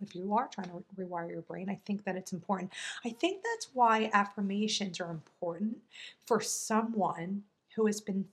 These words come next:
fed a lot of negativity their whole life about themselves, people that have self-esteem issues,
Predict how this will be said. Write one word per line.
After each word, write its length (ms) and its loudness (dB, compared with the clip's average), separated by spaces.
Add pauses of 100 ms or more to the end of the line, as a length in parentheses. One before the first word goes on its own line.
fed 160 4
a 80 4
lot 220 -2
of 120 -12
negativity 920 -4
their 120 -2
whole 200 0
life 240 0
about 300 -2
themselves, 640 -2
people 300 -6
that 200 -6
have 260 -10 (720)
self-esteem 640 -2
issues, 720 -6